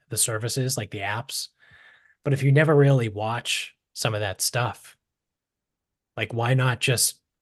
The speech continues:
spend seven ninety-nine to purchase it on Amazon, and now you own it forever, right? Like,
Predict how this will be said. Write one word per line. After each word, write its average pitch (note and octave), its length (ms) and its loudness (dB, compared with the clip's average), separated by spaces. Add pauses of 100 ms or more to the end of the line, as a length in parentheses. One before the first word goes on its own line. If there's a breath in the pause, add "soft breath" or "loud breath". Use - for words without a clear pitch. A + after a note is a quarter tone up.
(580)
spend A2+ 640 0 (1300)
seven C#3 380 4
ninety-nine A#2+ 640 0
to A2 140 -6
purchase C#3 540 0
it A2 260 -6
on A#2+ 180 -4
Amazon, A2+ 540 -4
and G#2+ 80 -6
now A2 140 -2
you A2 180 -4
own A2 260 -4
it - 160 -14 (1200)
forever, F#2+ 540 -8 (380)
right? G#2 200 -6
Like, G#2 400 -8